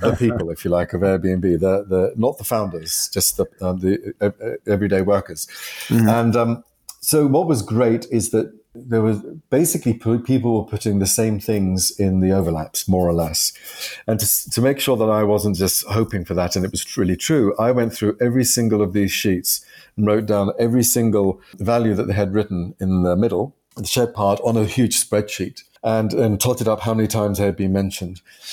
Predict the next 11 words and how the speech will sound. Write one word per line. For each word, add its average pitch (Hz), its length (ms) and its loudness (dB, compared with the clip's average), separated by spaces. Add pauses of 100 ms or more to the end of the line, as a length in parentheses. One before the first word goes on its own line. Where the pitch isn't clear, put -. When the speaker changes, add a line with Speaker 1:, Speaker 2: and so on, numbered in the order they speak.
(240)
Speaker 1:
And 120 120 4
what 156 160 4
we, 143 100 4
I 123 200 2
found 131 540 0
was 104 200 0
that 139 80 0
basically 120 1000 0
there 123 180 0
were 120 100 2
three 147 920 2